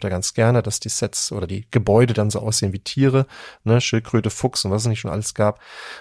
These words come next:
Badlands Exploration, sechzig U-S-Dollar. Dann gibt's, äh, ein Windmühlenabenteuer für siebzig U-S-Dollar.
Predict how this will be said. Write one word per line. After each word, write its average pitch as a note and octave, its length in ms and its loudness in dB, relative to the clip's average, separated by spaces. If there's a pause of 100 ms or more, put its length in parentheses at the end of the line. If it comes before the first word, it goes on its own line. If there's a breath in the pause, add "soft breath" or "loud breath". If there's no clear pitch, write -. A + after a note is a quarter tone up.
Badlands C#3+ 560 2
Exploration, A#2+ 880 0
sechzig A#2+ 420 -4
U-S-Dollar. A2+ 480 0
Dann G2+ 140 -4
gibt's, - 300 -8
äh, - 120 -10
ein G2+ 460 -6
Windmühlenabenteuer A#2+ 1200 4
für G#2 160 -4
siebzig C#3 440 -6
U-S-Dollar. C3 640 0